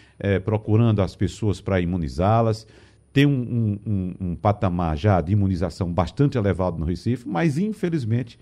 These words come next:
o Recife não deu atenção ao nosso debate, deveria ter participado hoje com a gente.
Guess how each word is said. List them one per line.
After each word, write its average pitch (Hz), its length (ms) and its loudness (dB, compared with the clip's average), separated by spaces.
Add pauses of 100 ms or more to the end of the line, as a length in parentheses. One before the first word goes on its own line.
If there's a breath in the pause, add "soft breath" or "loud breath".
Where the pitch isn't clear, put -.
(260 soft breath)
o - 120 -2
Recife 110 500 0 (480 soft breath)
não 135 480 2
deu 117 400 6
atenção 104 520 0
ao 101 80 0
nosso 92 260 -2
debate, 101 500 0
deveria 101 440 2
ter 131 180 0
participado 87 640 -4
hoje 82 140 -2
com 87 120 -6
a 82 60 0
gente. 65 340 -10